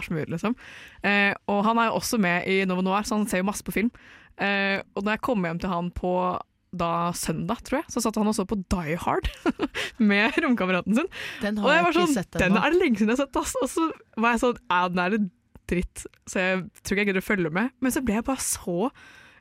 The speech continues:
Speaker 1: jeg ble, jeg ble så, liksom, øh, ikke
Speaker 2: Oppslukt?
Speaker 1: Ja, oppslukt i den. Det var helt sånn, den var mye, <laughs> mye bedre enn jeg husker at den var, og det er så mye bra, sånn snarky replikker. Den er jo åpenbart litt data,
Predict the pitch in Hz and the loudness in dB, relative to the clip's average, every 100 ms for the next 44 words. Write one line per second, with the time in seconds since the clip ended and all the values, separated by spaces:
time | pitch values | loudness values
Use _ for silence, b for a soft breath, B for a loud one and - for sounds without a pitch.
0 | B _ - 320 349 - 294 294 202 202 | B _ -4 0 0 0 -2 0 2 2
1 | 285 - - - 202 220 311 - B B | 0 -2 -6 -2 0 2 0 -4 B B
2 | - 247 247 247 - - _ _ - 240 | -4 0 2 2 0 -8 _ _ -4 -4
3 | - - 233 - - 220 - 233 277 415 | -6 -6 -4 -4 -6 -6 -2 2 2 2
4 | - - - 220 208 185 294 285 285 294 | 0 -2 -2 0 0 -2 0 -2 0 -2
5 | 269 B B - 320 294 330 415 339 233 | -4 B B -8 -2 0 0 2 2 4
6 | 254 254 302 370 294 339 247 214 196 214 | 2 2 0 -2 0 2 2 2 2 0
7 | 262 392 - - - 175 196 185 202 269 | 0 -2 -2 -2 -4 -2 -2 2 2 2
8 | 247 247 - 247 262 269 214 196 214 190 | 2 2 0 0 0 2 2 2 2 0
9 | 196 196 240 B B B 220 - 208 180 | 2 0 -2 B B B -4 -2 0 0
10 | 170 - 202 - 175 - - 214 214 220 | 0 -2 -4 -2 -6 -6 -4 -2 2 2
11 | 190 262 - 214 202 185 190 196 185 180 | 2 0 -2 -2 -2 -2 -2 0 -2 0
12 | 196 175 - 151 | 0 -2 -2 0